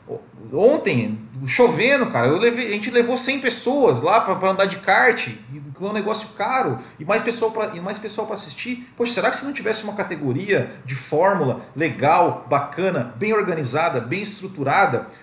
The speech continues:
com um preço justo pra o pessoal ir assistir, com, poxa, será que, será que mesmo que não, não, não, não, não, não se sustenta? Eu, eu, sinceramente, eu não consigo acreditar nisso. Eu não sei se eu sou romântico demais,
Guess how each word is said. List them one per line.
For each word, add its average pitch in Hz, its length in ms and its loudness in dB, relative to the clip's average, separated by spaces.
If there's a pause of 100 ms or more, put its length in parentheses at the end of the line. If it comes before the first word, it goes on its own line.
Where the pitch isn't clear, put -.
(120)
com 240 140 2
um 208 420 2
preço 214 380 2
justo 156 560 -2 (260)
pra 170 300 0
o 151 60 -16
pessoal 185 360 -2
ir 180 120 0
assistir, 208 640 -6 (160)
com, 190 220 -4 (400)
poxa, 247 260 -2
será 175 280 -2
que, - 200 -10
será 190 280 0
que - 120 -6
mesmo 180 380 -2
que - 80 -8
não, 165 160 -6
não, 165 180 -6
não, 143 540 -6
não, 151 400 -2
não, 151 160 -2
não 180 100 -6
se 190 140 -8
sustenta? 170 640 -4
Eu, 135 220 -4
eu, 185 120 -2
sinceramente, 247 600 0
eu 233 80 2
não 240 80 -6
consigo 269 300 -4
acreditar 139 420 -2
nisso. 120 260 -2
Eu 156 160 -6
não 180 80 -12
sei - 100 -12
se 254 60 -4
eu 240 60 -4
sou 180 340 -2 (260)
romântico 185 680 4
demais, 131 720 2